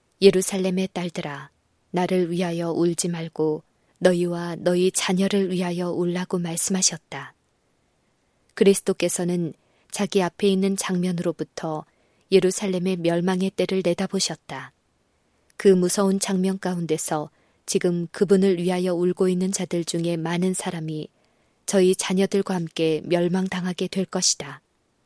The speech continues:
예루살렘의 멸망의 장면으로부터 예수님의 생각은 더욱 큰 심판으로 향했다. 그분은 회개하지 않는 도성의 멸망이 이 세상에 임할 최후의 멸망의 상징임을 보셨다.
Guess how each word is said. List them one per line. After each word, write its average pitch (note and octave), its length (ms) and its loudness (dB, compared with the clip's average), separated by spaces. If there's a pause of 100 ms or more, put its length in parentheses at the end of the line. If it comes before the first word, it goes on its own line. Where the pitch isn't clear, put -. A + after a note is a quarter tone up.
(1080)
예루살렘의 G#3 640 4
멸망의 F#3+ 540 2
장면으로부터 F3+ 1080 -2 (340)
예수님의 F#3+ 480 4
생각은 E3+ 720 -4 (100)
더욱 F3+ 320 0
큰 G3 240 2
심판으로 G3+ 640 0
향했다. F#3+ 640 -6 (960)
그분은 F#3+ 420 2
회개하지 A3 560 2
않는 F3 320 0
도성의 F#3+ 480 0
멸망이 E3 720 -4 (460)
이 F#3 160 2
세상에 F#3+ 520 0
임할 F3 480 -2
최후의 G3+ 460 2
멸망의 F3+ 560 0
상징임을 G3 640 0
보셨다. D#3 640 -6